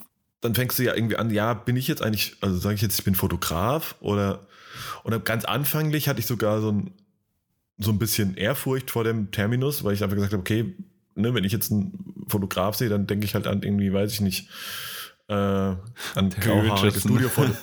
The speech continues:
Speaker 2: <laughs>
Speaker 1: nee, ja, eher so, weiß ich gar nicht, ja, eher so an Ey, Leibowitz, weißt du, so irgendwie so, also wirklich so Eminenzen halt, die,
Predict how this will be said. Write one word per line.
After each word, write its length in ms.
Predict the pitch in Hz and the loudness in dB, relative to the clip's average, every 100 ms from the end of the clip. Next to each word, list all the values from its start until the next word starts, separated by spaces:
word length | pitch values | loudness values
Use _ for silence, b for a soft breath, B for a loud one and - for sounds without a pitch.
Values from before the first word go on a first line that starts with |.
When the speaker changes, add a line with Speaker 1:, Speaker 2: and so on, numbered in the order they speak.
| B B 139 B | B B -6 B
Speaker 2:
<laughs> 560 | B 120 - 139 113 - | B 0 0 0 0 0
Speaker 1:
nee, 200 | 120 143 | 2 4
ja, 140 | 160 | 4
eher 260 | 135 135 147 | 2 2 2
so, 240 | 127 135 | 2 2
weiß 200 | 117 139 | 2 0
ich 120 | 123 - | 0 0
gar 180 | 110 | 0
nicht, 120 | 107 107 | 0 0
ja, 200 | 110 98 | 0 2
eher 280 | 98 110 107 | 2 2 2
so 220 | 110 - | 0 0
an 580 | 98 107 107 101 95 - _ _ _ _ _ _ _ _ _ - | 0 2 2 2 -2 -8 _ _ _ _ _ _ _ _ _ -4
Ey, 100 | 120 | 0
Leibowitz, 520 | 113 143 120 113 107 | 2 2 2 0 0
weißt 160 | 131 143 | 0 2
du, 60 | |
so 120 | 135 | 0
irgendwie 200 | 127 135 | 0 0
so, 80 | 120 | 0
also 120 | 117 | 2
wirklich 440 | 117 120 - - - - | 0 0 -4 -4 -10 -8
so 360 | 110 107 104 - | -2 0 0 -2
Eminenzen 580 | 117 117 131 143 135 110 | 0 2 2 0 0 2
halt, 300 | 104 98 110 | 0 0 0
die, 340 | 110 110 | 2 0